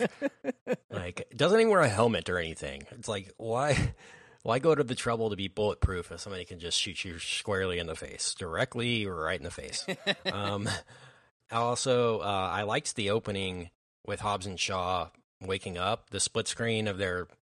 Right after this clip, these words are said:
Speaker 2: morning routines being different. I liked that. And I liked it basically until they met, <laughs> met, met up, and then it got kinda crazy. Um, you know, it was basically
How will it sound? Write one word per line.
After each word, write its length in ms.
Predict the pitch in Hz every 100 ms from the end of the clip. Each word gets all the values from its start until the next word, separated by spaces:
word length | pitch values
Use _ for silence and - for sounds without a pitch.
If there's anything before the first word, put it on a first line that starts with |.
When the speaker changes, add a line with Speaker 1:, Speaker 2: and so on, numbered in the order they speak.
| _ 104
Speaker 2:
morning 240 | 107 107
routines 480 | 104 98 110 110 107
being 200 | 110 113
different. 460 | 113 - 120 120 98
I 80 | 92
liked 280 | 95 -
that. 320 | 95 95 113 - _ _ _ _ -
And 500 | 101 95 92 90 90 _ _ _ _ _ - - -
I 80 | 135
liked 340 | 147 175 190
it 200 | 202 -
basically 460 | 131 147 139 139 131
until 180 | 113 113
they 80 |
met, 220 | 95 92 92 -
<laughs> 140 | -
met, 240 | 113 110 -
met 240 | 110 104
up, 320 | 98 123 - -
and 120 | 101
then 100 | 104
it 60 | 95
got 200 | 95 -
kinda 180 | 92
crazy. 640 | - 95 98 98 101 98 - - _ _
Um, 400 | 98 95 90 90
you 100 | 95
know, 200 | 98 95
it 80 | 101
was 140 | 107 92
basically 720 | 143 151 - 143 127 120